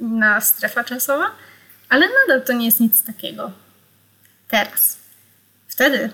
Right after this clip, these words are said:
wtedy to był koniec świata i szczyt marzeń. Ale wracając do tematu. Trzymanie w tajemnicy takich akcji to jest moja specjalność. W tej kwestii boję się zapeszać. No,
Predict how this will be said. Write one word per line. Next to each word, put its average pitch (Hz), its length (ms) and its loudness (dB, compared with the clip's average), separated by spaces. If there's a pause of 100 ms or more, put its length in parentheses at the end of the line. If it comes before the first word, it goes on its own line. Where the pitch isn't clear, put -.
wtedy 269 380 0
to 254 100 0
był 220 160 -6
koniec 226 400 0
świata - 500 -6 (500)
i 233 80 2
szczyt - 320 -2
marzeń. 233 400 -4 (140)
Ale 277 280 4
wracając 233 580 0
do 220 120 -6
tematu. 214 460 -8 (540)
Trzymanie 359 420 4
w - 40 -4
tajemnicy 254 520 0
takich 233 400 -4
akcji - 440 -2
to 226 120 -8
jest - 320 -4 (180)
moja 233 300 2
specjalność. - 1120 -4 (220)
W - 80 -10
tej 311 160 2
kwestii 285 340 -2
boję 247 320 -2
się - 100 -4
zapeszać. - 680 -6
No, 285 160 0